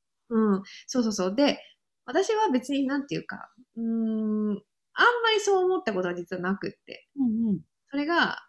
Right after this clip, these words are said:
Speaker 1: えっと、まあ、実際今ね、自然にか-、囲まれて暮らしてるっていうか、もうなんか自然に埋もれて暮らしてるん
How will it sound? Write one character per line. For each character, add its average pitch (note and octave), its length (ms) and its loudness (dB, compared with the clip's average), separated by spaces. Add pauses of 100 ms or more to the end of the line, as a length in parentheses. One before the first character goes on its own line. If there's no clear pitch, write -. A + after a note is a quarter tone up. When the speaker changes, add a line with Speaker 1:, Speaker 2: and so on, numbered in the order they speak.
(160)
Speaker 1:
え G#3 120 -2
っ G3+ 80 -6
と、 G#3+ 80 -6
ま B3+ 80 0
あ、 A3+ 80 2
実 B3 360 2
際 G#4 120 2
今 D4+ 160 0
ね、 G3+ 140 2
自 A3 200 -4
然 B3 160 2
に B3+ 140 0
か-、 B3 160 0 (360)
囲 A#3 240 -2
ま D4+ 140 4
れ D4 120 2
て C#4+ 120 -2 (220)
暮 C4+ 120 -4
ら C4 140 4
し C4+ 100 -4
て C#4+ 80 0
る D4 160 0
っ - 80 -20
て - 80 -4
い G3+ 100 4
う F#3+ 100 0
か、 F#3+ 160 -2
も G3+ 220 2
う - 20 4
な A3 100 4
ん A3 60 -2
か F3+ 80 -4
自 G#3 200 -4
然 D4+ 200 2
に C#4 100 2
埋 A3 60 2
も A3 200 6
れ D4 120 4
て C#4+ 100 0
暮 C#4 180 -2
ら B3+ 80 0
し B3+ 60 -6
て A#3+ 100 -4
る A#3+ 140 0
ん A3+ 40 4